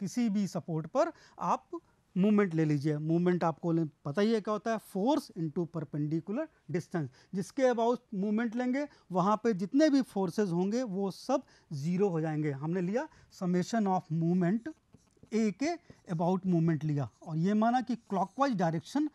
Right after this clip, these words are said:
हमारी पॉजिटिव है। देखिए ए पे क्या हुआ, सारे फोर्सेज ज़ीरो हो गए। अब देखिए ये कैसे हो रहा है, ये फोर्स लगा हुआ है, इसका परपेंडिकुलर डिस्टेंस टू मीटर हुआ, तो कितना हो गया? किस डायरेक्शन में घुमा रहा, देखिए,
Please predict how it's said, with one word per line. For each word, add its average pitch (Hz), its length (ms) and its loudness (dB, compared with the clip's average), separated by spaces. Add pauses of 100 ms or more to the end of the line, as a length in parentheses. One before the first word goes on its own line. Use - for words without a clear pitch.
(120)
हमारी 185 420 -2 (320)
पॉजिटिव 151 500 -2
है। 131 140 -10 (280)
देखिए 202 340 -2 (280)
ए 202 160 4
पे 233 140 0
क्या 233 160 2
हुआ, 208 260 4
सारे 185 280 0
फोर्सेज 214 360 -2
ज़ीरो 220 260 0
हो 302 60 2
गए। 196 180 0 (260)
अब 175 140 -4
देखिए 196 240 0
ये 233 100 0
कैसे 233 240 -2
हो 247 60 2
रहा 202 100 2
है, 143 80 -4 (1200)
ये 202 200 2
फोर्स 208 380 0
लगा 226 200 2
हुआ 233 240 2
है, 226 160 -2 (320)
इसका 196 240 -2
परपेंडिकुलर 190 800 -2
डिस्टेंस 185 400 -4
टू 196 120 -2
मीटर 196 280 0
हुआ, 247 220 0
तो - 340 -18
कितना 214 240 -4
हो 277 120 0
गया? 220 220 2 (1040)
किस 233 140 2
डायरेक्शन 247 380 2
में 208 120 2
घुमा 185 220 6
रहा, 175 80 4
देखिए, 180 280 0